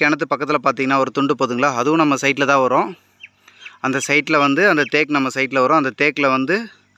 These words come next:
ஒரு ஃபென்சிங் கல் இருக்கு பாருங்க, அந்த ஃபென்சிங் கல், அது பக்கத்துல ஃபென்சிங் கல் முடியுதுங்களா,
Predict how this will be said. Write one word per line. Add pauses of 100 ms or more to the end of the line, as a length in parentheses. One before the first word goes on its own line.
(880)
ஒரு
ஃபென்சிங்
கல்
இருக்கு
பாருங்க, (500)
அந்த
ஃபென்சிங்
கல், (1000)
அது
பக்கத்துல
ஃபென்சிங்
கல் (140)
முடியுதுங்களா,